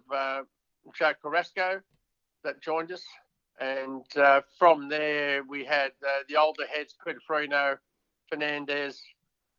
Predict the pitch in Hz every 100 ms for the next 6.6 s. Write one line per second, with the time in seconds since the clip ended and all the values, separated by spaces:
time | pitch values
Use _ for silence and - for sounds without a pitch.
0 | - 170 147 139 - 185 180 165 - 156
1 | 160 165 160 - - - - _ _ 147
2 | 143 - 151 147 156 143 135 160 156 151
3 | 147 135 - 170 165 - - _ _ _
4 | _ _ - 175 233 214 139 165 170 156
5 | 127 - 147 123 - 151 147 - - _
6 | _ - 131 127 127